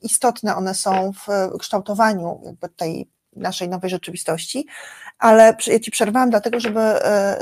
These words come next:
żeby powiedzieć, że z mojego punktu widzenia, ja wiem, że, mm, znaczy rozumiem, że, że twoją,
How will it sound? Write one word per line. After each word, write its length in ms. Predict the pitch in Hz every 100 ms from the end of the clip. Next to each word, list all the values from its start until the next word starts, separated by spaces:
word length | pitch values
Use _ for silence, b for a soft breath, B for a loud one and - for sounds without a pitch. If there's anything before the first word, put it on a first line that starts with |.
| 202
żeby 360 | 196 208 208
powiedzieć, 460 | 220 220 220 233 202
że 180 | 196 196
z 80 |
mojego 300 | 190 202 233
punktu 340 | 247 233 233 220
widzenia, 360 | 196 202 190
ja 80 | 185
wiem, 160 | 208 240
że, 280 | 233 202 -
mm, 100 | 202 190 B B B B B _ _ _ _
znaczy 240 | 220 233 240
rozumiem, 480 | 277 302 311 294 294 _
że, 180 | - 233 233 _ _
że 380 | - 226 214 214 214
twoją, 600 | - - 254 254 240 233